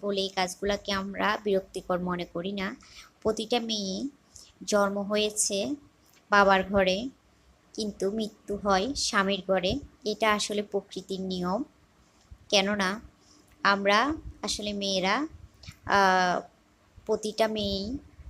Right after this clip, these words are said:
তার সংসারের জন্য পুরা জীবনটাই ব্যয় করে দেয়। আসলে যখন আমরা ছোট ছিলাম, তখন, আহ, মায়ের উপরই নির্ভরশীল ছিলাম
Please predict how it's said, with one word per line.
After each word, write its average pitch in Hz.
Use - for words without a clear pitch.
তার 202
সংসারের 208
জন্য 196
পুরা 196
জীবনটাই 196
ব্যয় 190
করে 185
দেয়। 185
আসলে 269
যখন 233
আমরা 247
ছোট 262
ছিলাম, 254
তখন, 220
আহ, 202
মায়ের 220
উপরই 202
নির্ভরশীল 214
ছিলাম 202